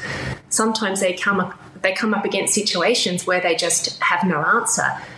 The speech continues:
And so they're reaching out to entrepreneurs to say, you know, "Have you had this experience?" And nine times out of ten you have, and you, you've got a solution that they, you know, they can't find in a document.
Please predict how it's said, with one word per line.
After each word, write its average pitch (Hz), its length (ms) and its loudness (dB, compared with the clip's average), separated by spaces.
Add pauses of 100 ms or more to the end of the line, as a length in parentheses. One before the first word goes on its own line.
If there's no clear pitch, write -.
(100)
And 196 140 2
so 208 100 0
they're 196 180 2
reaching 196 380 0
out 202 220 2
to - 120 -2
entrepreneurs 180 720 0
to 185 100 -2
say, 170 200 2
you 180 80 2
know, 180 80 2
"Have 175 220 -2
you 185 80 2
had 175 200 -2
this 165 160 2
experience?" 214 640 0
And 190 140 -2 (320)
nine 196 280 2
times 175 340 0
out 165 100 0
of 156 120 -2
ten 165 260 2
you 160 80 -2
have, - 400 0
and 175 120 0
you, 175 140 0
you've 170 220 -4
got 190 120 4
a - 40 -2
solution 175 640 2
that 165 200 0
they, 165 320 0 (540)
you 190 120 4
know, 143 140 0 (160)
they 185 80 2
can't 180 300 0
find 180 340 0
in - 80 -6
a 151 60 -2
document. - 840 0